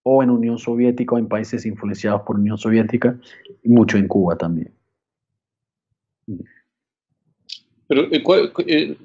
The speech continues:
Speaker 2: ¿cómo, cómo defines tú, o no sé si todavía estás en proceso de, de pensar, em, cuál es, cuál sería para ti el eje de esta investigación? ¿La experiencia familiar?
Speaker 1: No.
Speaker 2: ¿Cómo, cómo
Speaker 1: Pa-,
Speaker 2: la
Speaker 1: el,
Speaker 2: familia
Speaker 1: la
Speaker 2: confluye con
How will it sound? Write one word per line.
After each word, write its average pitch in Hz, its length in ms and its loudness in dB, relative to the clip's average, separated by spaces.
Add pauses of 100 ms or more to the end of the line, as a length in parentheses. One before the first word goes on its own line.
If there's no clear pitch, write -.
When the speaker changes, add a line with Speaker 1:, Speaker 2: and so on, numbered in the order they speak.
(180)
Speaker 2:
¿cómo, 147 320 -2
cómo 170 260 2
defines 165 460 2
tú, 160 220 6
o 123 60 6
no 117 160 6
sé 127 160 0
si 120 200 -4
todavía 123 340 4
estás 117 340 0
en 113 120 -2
proceso 113 520 0
de, 98 300 0 (840)
de 104 280 0
pensar, 110 640 0 (200)
em, 107 520 -4 (1300)
cuál 123 220 2
es, 127 220 2
cuál 131 200 2
sería 143 320 2
para 123 240 2
ti 127 180 0
el 113 140 2
eje 120 360 0
de 107 260 -4
esta 104 200 -10
investigación? 104 880 -4
¿La 104 160 -4
experiencia 117 640 0
familiar? 113 680 0 (500)
Speaker 1:
No. 143 440 0
Speaker 2:
¿Cómo, 110 300 -8
cómo 120 180 -2
Speaker 1:
Pa-, 143 180 4
Speaker 2:
la - 60 -12
Speaker 1:
el, 147 200 2
Speaker 2:
familia 120 460 0
Speaker 1:
la 135 240 2
Speaker 2:
confluye 127 540 -2
con 107 420 -4